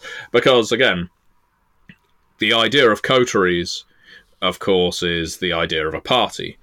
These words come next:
uh, a gang of vampires, but very often N P C vampires aren't presented as coteries. It seems to be a uniquely player character thing. Uh, you get it at the back of city source books,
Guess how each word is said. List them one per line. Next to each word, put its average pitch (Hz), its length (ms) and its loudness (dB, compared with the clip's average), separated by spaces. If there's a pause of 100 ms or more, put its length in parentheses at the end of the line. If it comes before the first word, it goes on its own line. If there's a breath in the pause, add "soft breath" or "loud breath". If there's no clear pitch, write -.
(320 loud breath)
uh, 76 520 -6
a 80 120 -8
gang 95 340 0
of 82 120 -6
vampires, 92 720 -2 (140)
but 92 380 -2 (360)
very 104 760 0 (140)
often 90 640 -2 (520)
N 107 200 0
P 101 140 -4
C 143 220 -2
vampires 92 540 -2
aren't 95 260 -4
presented 92 400 -4
as 85 120 -8
coteries. - 640 -4 (280 loud breath)
It 90 100 -2
seems 107 220 -2
to 104 60 -4
be 98 100 0
a 95 40 0
uniquely 90 1160 -4
player 101 340 0
character 95 520 -4
thing. 78 580 -6 (480 loud breath)
Uh, 80 260 -4
you 95 280 -6 (100)
get 131 240 0
it 120 100 0
at 101 120 -2
the 92 80 -8
back 101 380 0
of 92 200 0
city 98 260 -4
source 147 360 2
books, - 320 -4